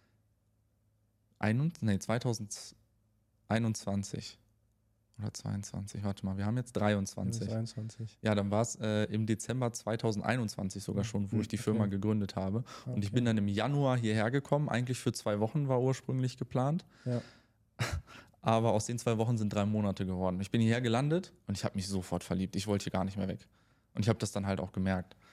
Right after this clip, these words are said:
Speaker 2: Brutal.
Speaker 1: Und, ähm, aber nach drei Monaten hab ich dann auch so gemerkt, gut, ne, wird auch ein bisschen teuer und jetzt musst du eine Entscheidung treffen, weil Wohnung auf Zypern, hier die ganze Zeit das Airbnb bezahlt.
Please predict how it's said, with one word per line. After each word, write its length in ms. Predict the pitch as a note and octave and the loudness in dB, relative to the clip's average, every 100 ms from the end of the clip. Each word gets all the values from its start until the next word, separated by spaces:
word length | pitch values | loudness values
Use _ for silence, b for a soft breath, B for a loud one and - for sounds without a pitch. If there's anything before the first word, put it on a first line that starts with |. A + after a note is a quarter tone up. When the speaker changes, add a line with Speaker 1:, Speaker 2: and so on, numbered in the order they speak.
| B B | B B
Speaker 2:
Brutal. 400 | A#2 - A2 G#2 - - _ | -10 -6 -4 -6 -10 -20 _
Speaker 1:
Und, 420 | A#2 G#2 G2+ G2+ - | 2 4 4 0 0
ähm, 520 | G2+ G2 F#2+ F#2+ F2+ - - | 2 2 2 0 -4 -10 -2
aber 180 | G2+ G#2 | 4 4
nach 120 | G2+ | 4
drei 200 | A2 G#2 | 2 2
Monaten 360 | A2+ A#2 G#2 | 4 4 4
hab 80 | G#2 | 4
ich 60 | G#2 | 4
dann 120 | G#2 | 2
auch 80 | G2+ | 0
so 140 | - | 0
gemerkt, 280 | G#2 G#2 G#2 | 2 4 4
gut, 280 | B2 D3 - | 2 0 -2
ne, 260 | A2 B2+ G#2+ | 0 0 0
wird 120 | G#2 | 0
auch 120 | G2+ | 2
ein 60 | G2 | 2
bisschen 240 | G2+ G2+ | 0 -2
teuer 380 | F#2+ G#2+ B2+ C3 | 2 4 6 4
und 200 | G#2+ G2+ | 2 0
jetzt 160 | G2+ A2+ | -2 -2
musst 160 | G#2+ | -4
du 40 | G#2+ | -2
eine 80 | |
Entscheidung 400 | G#2 G2 G#2 A#2 | -2 4 4 4
treffen, 340 | A#2 B2 B2 A2+ | 2 0 2 0
weil 200 | G2 F#2+ | 0 2
Wohnung 260 | G#2 G#2 | 2 2
auf 140 | G2+ F#2+ | 0 -2
Zypern, 340 | - A#2+ B2+ | -2 2 4
hier 180 | A#2 G#2+ | 4 4
die 80 | G2+ | 4
ganze 200 | G#2 - | 2 0
Zeit 100 | G2 | -4
das 100 | - | -2
Airbnb 560 | - G2+ G2+ G2+ G#2+ | -2 0 2 2 2
bezahlt. 440 | A#2+ - C3 C#3 | 0 0 0 0